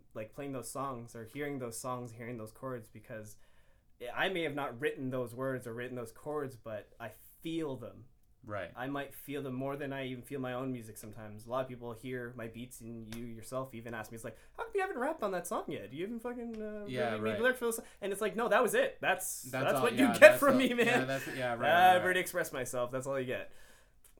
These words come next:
Speaker 1: So it is my expression post. That's what I do. Like, it's, if I feel a certain way,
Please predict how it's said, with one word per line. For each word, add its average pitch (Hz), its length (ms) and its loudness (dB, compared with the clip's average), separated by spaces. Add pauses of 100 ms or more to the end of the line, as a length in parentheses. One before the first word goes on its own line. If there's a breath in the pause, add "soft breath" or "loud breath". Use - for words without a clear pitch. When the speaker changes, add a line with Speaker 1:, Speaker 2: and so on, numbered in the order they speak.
(100)
Speaker 1:
So 147 180 -4
it 147 80 0
is 160 160 -2
my 151 180 0
expression 139 600 -4 (460)
post. - 400 -12
That's 110 200 -10
what 123 140 -10
I 117 80 -4
do. 120 320 -8
Like, 98 180 -14
it's, - 460 -14
if - 180 -16
I 110 100 -8
feel 127 260 -8
a 113 40 -10
certain 117 280 -10
way, 123 320 -6